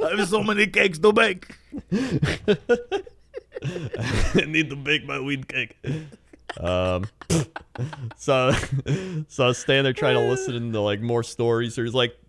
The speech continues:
Speaker 2: there's actually a wide variety of people. There were, like, some boomers there. There was, like, this, like, s-, eighty-year-old man in a Packer jacket. There was, like, uh,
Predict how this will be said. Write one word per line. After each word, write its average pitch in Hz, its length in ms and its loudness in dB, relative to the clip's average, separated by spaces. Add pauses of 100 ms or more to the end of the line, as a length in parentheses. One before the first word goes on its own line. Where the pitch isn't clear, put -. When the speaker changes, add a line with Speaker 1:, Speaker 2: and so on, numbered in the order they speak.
(300)
Speaker 2:
there's 240 160 -2
actually 262 280 2
a 113 60 4
wide 131 400 4
variety 110 380 4
of 98 80 0
people. 98 320 -4
There 135 100 2
were, 190 80 2
like, 131 160 2
some 104 240 -4
boomers 131 420 0
there. 131 340 4 (580)
There 139 160 4
was, 123 160 0
like, 117 340 0 (240)
this, 117 180 -10
like, 107 160 -4
s-, - 400 -16
eighty-year-old 127 560 2
man 107 320 2
in 107 60 2
a 92 40 0
Packer 113 480 -2
jacket. 120 640 0 (320)
There 127 200 2
was, 117 160 -2
like, 113 340 -2 (720)
uh, 110 400 -12